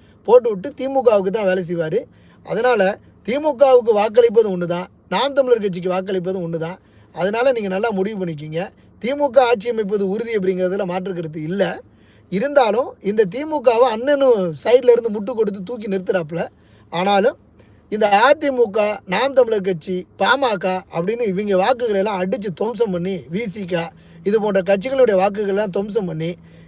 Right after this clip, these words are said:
இன்றைக்கு அதிமுகவினுடைய இடத்தை பிடிப்பதற்கு தமிழக வெற்றி கழகம் போராடும். அதுல மாற்று கருத்து இல்ல. ஆனாலும் அது சாத்தியமானா போராட்டம் தொடரும். இது சத்தியமா சாத்தியம்னு சொல்ல முடியாது. ஆனாலும் திமுகவிற்கு எதிரான ஒரு கட்சினா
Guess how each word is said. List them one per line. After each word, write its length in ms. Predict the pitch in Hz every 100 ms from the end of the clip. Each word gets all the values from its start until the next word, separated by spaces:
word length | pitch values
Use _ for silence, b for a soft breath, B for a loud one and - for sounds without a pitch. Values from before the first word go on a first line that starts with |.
| B
இன்றைக்கு 520 | 208 240 220 185 269 170 208
அதிமுகவினுடைய 680 | 277 302 277 240 247 226 214
இடத்தை 320 | 190 240 208
பிடிப்பதற்கு 580 | 196 185 180 175 156 208 -
தமிழக 380 | 196 214 254 233
வெற்றி 260 | 185 208
கழகம் 380 | 196 180 196 302 _
போராடும். 440 | 190 220 220 160 - -
அதுல 220 | 175 175
மாற்று 280 | 185 233 220
கருத்து 280 | 185 151
இல்ல. 200 | 156 147 - b b b
ஆனாலும் 380 | 147 175 202 262
அது 180 | 247 196
சாத்தியமானா 760 | 196 240 226 247 196 170 165 190 b b b _
போராட்டம் 520 | 180 254 294 247 247
தொடரும். 380 | 208 196 196 254 -
இது 140 | 170 151
சத்தியமா 400 | 185 175 262 269
சாத்தியம்னு 440 | 208 202 185 214 202
சொல்ல 200 | 175 175
முடியாது. 480 | 170 160 156 202 - b b b
ஆனாலும் 500 | 170 208 247 208 - - b b b -
திமுகவிற்கு 760 | 285 349 359 277 302 277 262 233
எதிரான 440 | 233 285 311 294
ஒரு 140 | 240 214
கட்சினா 500 | 214 180 208 190